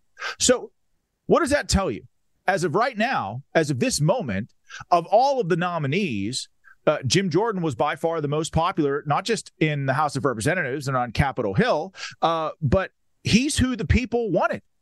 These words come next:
especially in the wake of McCarthy. Well, I'll tell you, folks,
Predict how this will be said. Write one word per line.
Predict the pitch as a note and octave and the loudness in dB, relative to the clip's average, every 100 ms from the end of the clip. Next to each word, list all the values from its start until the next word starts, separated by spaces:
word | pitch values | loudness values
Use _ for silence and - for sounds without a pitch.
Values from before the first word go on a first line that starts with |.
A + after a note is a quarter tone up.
| _ | _
especially | D3 - A3+ - A3 | -2 2 0 0 -2
in | G#3 | 0
the | |
wake | G3+ G#3+ A3 | 0 0 -2
of | F#3+ | -2
McCarthy. | G#3 C4 D4 - - _ _ _ _ _ _ | 2 0 0 -4 -6 _ _ _ _ _ _
Well, | C3 F3+ | 2 2
I'll | |
tell | G#3+ A3 | 2 0
you, | E3 | 0
folks, | E3+ D#3 - | 0 -2 -6